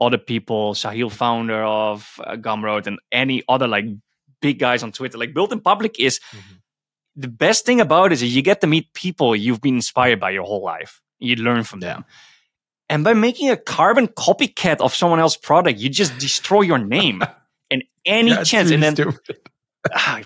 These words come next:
Speaker 1: yeah, I'm gonna fed up already. But they're building in
Speaker 2: What?
Speaker 1: public.
Speaker 2: <laughs>
Speaker 1: They're building in
Speaker 2: Yeah.
Speaker 1: public. So their whole purpose of it is to go there, I guess. And you destroyed
Speaker 2: Yeah.
Speaker 1: it by just doing one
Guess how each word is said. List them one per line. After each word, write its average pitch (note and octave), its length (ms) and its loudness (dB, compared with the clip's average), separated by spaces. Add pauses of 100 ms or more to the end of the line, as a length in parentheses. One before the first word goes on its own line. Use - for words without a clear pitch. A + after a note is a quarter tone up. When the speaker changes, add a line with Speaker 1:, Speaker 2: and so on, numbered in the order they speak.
Speaker 1:
yeah, G2+ 140 -12
I'm G#2+ 160 -8
gonna B2+ 160 2
fed A#2 240 -2
up A2+ 160 2
already. G#2 320 -4 (300)
But F#3 140 4 (220)
they're D#3 320 4
building A#3+ 300 6
in B3+ 60 6
Speaker 2:
What? A#3+ 80 6
Speaker 1:
public. - 360 4 (400)
Speaker 2:
<laughs> - 420 -12
Speaker 1:
They're G3+ 120 4
building D4 280 8
in C4 120 4
Speaker 2:
Yeah. - 100 -2
Speaker 1:
public. E3+ 320 2
So C#3+ 220 4
their D3 240 4
whole A3+ 460 2 (100)
purpose A#3+ 400 2 (140)
of B2+ 240 4
it B2 160 2 (100)
is - 480 0 (240)
to F3 80 0
go D3+ 320 6
there, G#2 260 2
I F#2+ 120 -6
guess. F#2+ 320 -6
And D3 100 -2
you D#3 100 0
destroyed F3+ 640 4
Speaker 2:
Yeah. A2+ 80 4
Speaker 1:
it G2+ 100 -6
by A2 100 2
just A2+ 240 -4
doing C3 300 -2
one B2+ 300 2